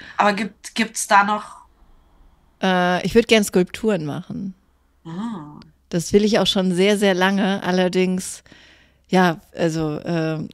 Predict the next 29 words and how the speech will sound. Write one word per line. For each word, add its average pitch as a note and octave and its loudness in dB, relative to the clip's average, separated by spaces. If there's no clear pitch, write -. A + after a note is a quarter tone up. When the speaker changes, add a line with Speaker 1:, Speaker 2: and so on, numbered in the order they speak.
Speaker 2:
ich - -6
würd F#3+ 0
zum F#3+ 0
Beispiel F3+ 2
ultra G3 -2
gerne F3+ 0
Zigarettenstummel G3 -2
aus F#3+ -2
Stein - -4
meißeln - -8
und D#3+ -10
sowas. F3 -4
Aber F#3+ 2
da G3 2
fehlt A3 -2
mir G3+ -6
einfach F#3+ -2
alles A#3+ -4
dafür. F3+ -2
Die A3 -4
Zeit, G#3 2
das F#3+ -4
umzusetzen F#3+ -2
und F3+ -4
sowas. F#3 0
Ich G3 -6
denke, G3+ 2
wenn F#3+ -2
ich, - -6